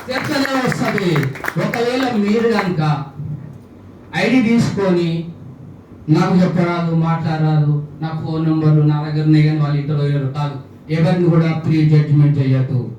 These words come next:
ఒకవేళ మీకు ప్లాన్ చెప్తా వస్తలేదు, మీరు ఐడీ తీసుకొని కూర్చున్నారంటే,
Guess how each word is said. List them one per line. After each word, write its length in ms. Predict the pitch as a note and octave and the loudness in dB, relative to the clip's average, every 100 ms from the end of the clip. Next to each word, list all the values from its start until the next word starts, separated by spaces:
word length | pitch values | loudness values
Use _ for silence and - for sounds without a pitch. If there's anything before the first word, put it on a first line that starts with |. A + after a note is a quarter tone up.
| - - - | -16 -20 -4
ఒకవేళ 560 | D#3 E3 F#3 G3+ A#3 G#3 | -2 0 0 0 0 0
మీకు 280 | F#3+ F3 | 0 0
ప్లాన్ 480 | - E3 F3+ G3 F3+ | 0 2 2 0 0
చెప్తా 380 | E3+ - - - | 0 -2 -4 0
వస్తలేదు, 800 | D#3 D3+ - F3 D#3 D#3 F3+ F3+ - - - - | 2 2 0 2 2 2 0 -4 -10 -18 -20 -4
మీరు 300 | D3+ E3+ - | 0 2 2
ఐడీ 140 | F3+ F#3 | 0 2
తీసుకొని 440 | - - E3 D#3 | 2 2 2 2
కూర్చున్నారంటే, 1000 | D#3 F3 F#3+ E3+ D3+ D3 C#3+ C#3+ B2+ - | 2 2 2 4 4 4 2 -2 -4 -6